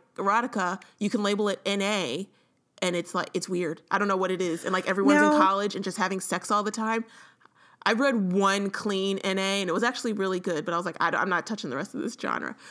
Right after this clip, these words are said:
Speaker 2: Mm. And I wonder if that's more a function of the reader than the book itself, 'cause it's like,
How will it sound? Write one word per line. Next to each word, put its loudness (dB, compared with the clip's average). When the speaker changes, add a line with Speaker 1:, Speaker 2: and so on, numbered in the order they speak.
Speaker 2:
Mm. -2
And 6
I 4
wonder 2
if -2
that's 0
more 4
a 2
function 2
of 0
the 2
reader 4
than 4
the 2
book 4
itself, 2
'cause 2
it's 0
like, 2